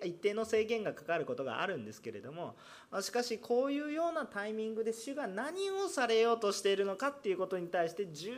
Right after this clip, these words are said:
軟に従っていく。えー、そしてもし、えー、御心であるならばといいますか、そのようになることを望んでいますが、家族が共にそのように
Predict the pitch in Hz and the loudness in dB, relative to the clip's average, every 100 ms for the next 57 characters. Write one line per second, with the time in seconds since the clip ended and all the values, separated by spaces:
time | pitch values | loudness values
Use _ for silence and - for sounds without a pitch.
0 | - 339 339 339 320 - 190 175 156 135 | -8 -2 -2 -2 -6 0 2 4 2 -2
1 | 127 277 330 - - - _ - - - | -4 -6 -8 -16 -20 -20 _ -20 -20 -20
2 | - _ _ - 139 139 135 131 - - | -20 _ _ -10 -8 -8 -10 -10 -12 -14
3 | - 170 170 165 180 175 196 220 220 190 | -14 -10 -8 -4 -6 -4 -4 -2 0 0
4 | 180 - - _ 160 151 147 156 165 165 | -2 -12 -20 _ -4 -2 -2 -2 0 2
5 | 156 160 175 185 180 175 170 165 160 151 | 2 4 2 0 0 0 2 0 0 -4
6 | 147 156 170 170 139 131 160 165 185 160 | -2 -2 -4 -4 -6 -4 -4 -2 -4 -2
7 | 160 175 156 147 147 165 202 240 247 247 | 0 0 -2 -4 -4 -4 -6 -6 -8 -8
8 | 233 180 - - - 165 160 143 135 139 | -8 -10 -12 -20 -6 -4 -4 -6 -6 -8
9 | - 214 247 285 302 277 220 226 220 165 | -6 -8 -6 -6 -6 -6 -4 -2 -2 -2
10 | 131 | -4